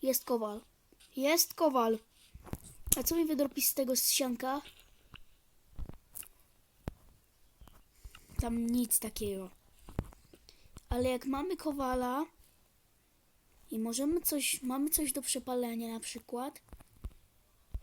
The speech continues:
Szkoda, że książka nie może być paliwem, a wełna? Też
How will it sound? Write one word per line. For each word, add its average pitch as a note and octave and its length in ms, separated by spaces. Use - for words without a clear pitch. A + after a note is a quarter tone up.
Szkoda, C#4 300
że C4 100
książka B3 420
nie A#3+ 100
może A3+ 200
być G#3+ 120
paliwem, A3+ 400
a A3+ 40
wełna? C4 340
Też A#3 320